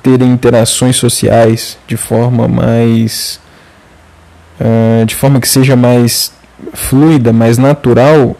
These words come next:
ela tem que externalizar coisas sobre o pessoal dela, ela tem que, ela não,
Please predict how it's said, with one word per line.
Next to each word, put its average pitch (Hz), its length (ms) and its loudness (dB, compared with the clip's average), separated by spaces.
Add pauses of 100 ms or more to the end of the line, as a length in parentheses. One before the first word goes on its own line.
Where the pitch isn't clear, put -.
ela 127 260 2
tem 190 320 2
que 160 240 0 (300)
externalizar 123 1000 0 (1000)
coisas 131 580 0 (120)
sobre 131 320 2
o - 20 0
pessoal 117 640 0
dela, 117 360 -2 (440)
ela 113 200 0
tem 180 280 0
que, 127 640 2 (920)
ela 120 140 2
não, 123 280 2